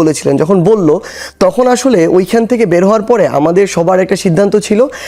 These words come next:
যে আমরা বের হয়ে ইন্ডিভিজুয়াল কোনো মতামত বা বক্তব্য দিব না সোশ্যাল মিডিয়ায় বা অফলাইনে। আহ, এ-, এবং আমরা সমন্বিত একটা বক্তব্য দেব। কিন্তু তারপরও ওনাদের এই অবস্থা দেখে এবং মানে এতটাই তাড়িত হয়েছিলাম যে বের হয়ে সাথে সাথে আমি কিছুক্ষণ পরে বিকালে একটা Facebook পোস্ট দিয়েছিলাম,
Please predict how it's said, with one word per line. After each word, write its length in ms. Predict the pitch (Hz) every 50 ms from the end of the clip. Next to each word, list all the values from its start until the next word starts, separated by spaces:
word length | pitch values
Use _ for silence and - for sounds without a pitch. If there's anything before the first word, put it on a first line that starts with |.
| - - -
যে 60 | 165 175
আমরা 180 | 170 190 202
বের 200 | 175 156 190 202 214
হয়ে 120 | 247 240 214
ইন্ডিভিজুয়াল 400 | 202 196 180 214 196 185 233 220 208
কোনো 160 | 214 220 208
মতামত 380 | 175 165 160 - 180 196 208 185 190
বা 40 |
বক্তব্য 420 | 175 160 165 160 - 202 185 175 196
দিব 140 | 180 208 185 170
না 100 | 139 135
সোশ্যাল 340 | - 170 160 151 - 175 165
মিডিয়ায় 360 | 165 165 156 160 160 151 143
বা 80 | 139 131 139
অফলাইনে। 400 | 143 - 190 180 151 143 180 254 302 - - - - - - - - - - _ _ -
আহ, 420 | - 156 151 143 139 175 - - -
এ-, 40 | 196
এবং 200 | 196 226 226 233
আমরা 220 | 226 233 233 220
সমন্বিত 420 | - - 214 233 262 269 254 196
একটা 140 | 240 214 208
বক্তব্য 360 | 175 180 170 - 190 160 147
দেব। 120 | 139 131 143
কিন্তু 180 | 170 202 208
তারপরও 520 | 208 - 220 190 208 240 214 285 262 233 156
ওনাদের 480 | 139 151 165 190 196 185 220 226 220
এই 180 | 190 180 208 214
অবস্থা 520 | 185 160 160 156 196 185 - - - 208
দেখে 480 | 185 147 170 170 - - - 143 160 233 - - - - - - - -
এবং 480 | 156 160 165 185 196 202 202 202 202 196 - - - - -
মানে 140 | 156 156 160
এতটাই 400 | - 180 185 202 240 269 285 269
তাড়িত 280 | 220 214 202 220 214 262
হয়েছিলাম 440 | 240 262 254 - - 214 190 156
যে 160 | 147 135 165 160
বের 220 | 160 190 208 214
হয়ে 120 | 220 240
সাথে 260 | 233 - 196 180 208 214
সাথে 140 | 214 214
আমি 140 | 233 226 220
কিছুক্ষণ 320 | 180 202 185 220 226 220 180
পরে 180 | 208 214 208
বিকালে 280 | 190 196 185 202 202 202
একটা 120 | 180 208
Facebook 300 | 170 202 202 190 190 214
পোস্ট 360 | 208 - - 226 220 - -
দিয়েছিলাম, 500 | 190 196 208 208 170 202 202 208 220 240